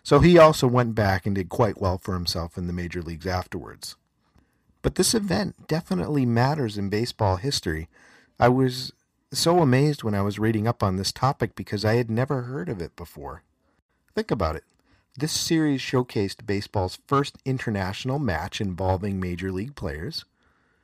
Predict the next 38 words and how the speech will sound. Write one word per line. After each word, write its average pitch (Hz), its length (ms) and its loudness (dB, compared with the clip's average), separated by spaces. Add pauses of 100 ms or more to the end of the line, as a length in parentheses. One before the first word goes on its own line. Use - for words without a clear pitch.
(260)
We 117 120 0
saw 120 340 6
African 120 440 -2
American 120 520 0
players 90 520 -4 (140)
play 147 320 0
against 110 420 -4
major 110 360 -2
league 135 240 -6
players 87 400 -6
before 107 360 -4
Jackie 104 380 -4
Robinson 95 720 -4
even 98 280 -8
broke 107 300 -6
the 92 80 -12
color 120 300 -4
barrier. 65 540 -14 (1120)
And 131 120 2
I 135 60 4
think 170 220 -2
overall 151 500 2
it 107 100 -2
showed 127 280 0
baseball's 113 500 2
power 123 380 2
to 107 80 -2
bring 101 380 -4
people 127 280 -6
together, 90 540 -6 (420)
even 156 220 4
in 147 100 4
the 120 60 4
midst 113 340 0
of 85 220 -6
death 98 260 -4
and 90 280 -6
war. 92 340 -10